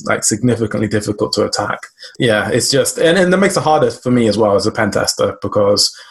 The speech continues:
I need to have special devices set up in special ways. Sometimes I even need to go to, like, older devices because, you know, they are a bit weaker, so that I can tr-, start to analyze the applications and stuff. But yeah, there are a lot of, a lot of things that they're doing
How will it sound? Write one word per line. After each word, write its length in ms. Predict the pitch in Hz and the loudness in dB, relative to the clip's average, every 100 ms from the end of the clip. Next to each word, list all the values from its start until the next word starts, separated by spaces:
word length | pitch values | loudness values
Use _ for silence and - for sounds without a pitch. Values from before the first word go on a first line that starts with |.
| - | -6
I 100 | 120 | 0
need 160 | 123 117 | 2 2
to 80 | 107 | 2
have 260 | 117 104 | 2 0
special 320 | - 113 101 | 0 -4 -2
devices 560 | 104 101 101 104 - - | -2 0 0 0 0 0
set 140 | - | 0
up 140 | 104 - | -2 -2
in 80 | 101 | -4
special 340 | 104 101 104 | -4 -2 0
ways. 260 | 101 101 101 | 0 2 2
Sometimes 380 | 127 113 110 | 2 2 2
I 60 | 107 | 2
even 220 | 104 110 | 2 2
need 120 | 104 | 0
to 140 | - 107 | 0 -2
go 180 | 107 104 | -2 0
to, 140 | 113 | 0
like, 240 | 104 110 - - - | 0 -2 -6 -20 -6
older 300 | 131 120 110 | -2 -2 -2
devices 640 | 104 104 107 101 - 104 - | -2 0 0 0 0 -2 -2
because, 580 | 104 - 104 101 - - - | -4 0 0 2 -2 -4 -6
you 80 | 107 | 0
know, 60 | 101 | 2
they 100 | 110 | 4
are 240 | 107 101 | 4 2
a 60 | 101 | 2
bit 180 | 110 - - | 0 -2 -2
weaker, 360 | 110 104 104 | -2 0 0
so 180 | - 107 | 2 2
that 80 | 104 | 2
I 120 | 104 | 0
can 340 | - 107 107 104 | 0 0 0 0
tr-, 160 | 117 | -2
start 320 | - 110 101 | 0 -2 -2
to 140 | - 107 | -2 -2
analyze 360 | 110 104 104 | 0 0 0
the 80 | 104 | -2
applications 600 | - - 104 107 117 110 | -4 -4 -2 -2 -4 -6
and 100 | 107 | -6
stuff. 340 | - - - - _ - - - - | -6 -6 -8 -12 _ -20 -16 -8 0
But 60 | |
yeah, 160 | 151 120 | 2 4
there 180 | 131 139 | 4 4
are 160 | 139 | 4
a 60 | 131 | 4
lot 200 | 135 143 | 2 0
of, 240 | 117 - - | -2 -6 -4
a 60 | 127 | 0
lot 140 | 147 | 2
of 80 | 131 | 2
things 200 | 127 110 | 0 2
that 60 | |
they're 140 | 110 104 | 2 0
doing 480 | 107 107 101 104 | 2 2 2 0